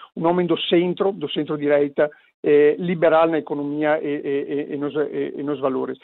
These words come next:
Agora, a grande contribuição que ele deu, eh, na vida política italiana foi menos de um ponto de vista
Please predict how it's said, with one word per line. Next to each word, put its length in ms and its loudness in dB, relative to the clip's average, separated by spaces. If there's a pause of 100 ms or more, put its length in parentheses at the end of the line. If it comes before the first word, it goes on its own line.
(160)
Agora, 300 4 (200)
a 80 2
grande 280 4
contribuição 1040 2
que 100 -8
ele 220 -2
deu, 720 4
eh, 500 2
na 100 -4
vida 240 -2 (120)
política 240 -6
italiana 560 0
foi 140 -6
menos 280 -2
de 60 0
um 120 -6
ponto 220 -6
de 40 -6
vista 500 -2